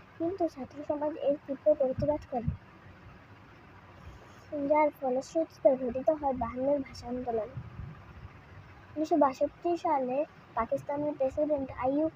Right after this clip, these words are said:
খান মৌলিক গণতন্ত্র নামে এক অভিনব পদ্ধতির মাধ্যমে সাধারণ মানুষের ভোটাধিকার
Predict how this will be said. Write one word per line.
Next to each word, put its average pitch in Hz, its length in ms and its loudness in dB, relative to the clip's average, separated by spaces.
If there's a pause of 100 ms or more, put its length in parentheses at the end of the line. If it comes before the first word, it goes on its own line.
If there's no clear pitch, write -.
খান 277 140 -4
মৌলিক 262 520 -2
গণতন্ত্র 294 640 -4
নামে 320 560 -4
এক 269 260 -4
অভিনব 277 480 0
পদ্ধতির 262 520 -4
মাধ্যমে 285 600 -8 (800)
সাধারণ 277 440 -2
মানুষের 285 440 -2
ভোটাধিকার 254 520 -6